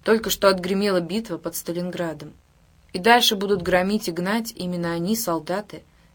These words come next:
вернувшиеся из госпиталей. Рассказывая, Ким всё чаще останавливал взгляд на раненом бойце, сидевшем в первом ряду. Этот боец,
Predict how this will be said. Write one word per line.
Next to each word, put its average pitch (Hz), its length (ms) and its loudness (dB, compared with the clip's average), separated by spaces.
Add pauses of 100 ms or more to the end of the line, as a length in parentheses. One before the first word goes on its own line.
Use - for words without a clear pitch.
вернувшиеся 196 720 -2
из 170 200 -8
госпиталей. 165 800 -8 (840)
Рассказывая, 269 680 2
Ким 285 200 -2
всё 233 180 -2
чаще 247 400 -2
останавливал 185 720 0
взгляд 190 440 -4 (320)
на 180 160 2
раненом 190 380 2
бойце, 196 520 0 (280)
сидевшем 190 640 2
в - 80 -12
первом 175 320 -2
ряду. 170 400 -8 (720)
Этот 220 240 2
боец, 262 460 6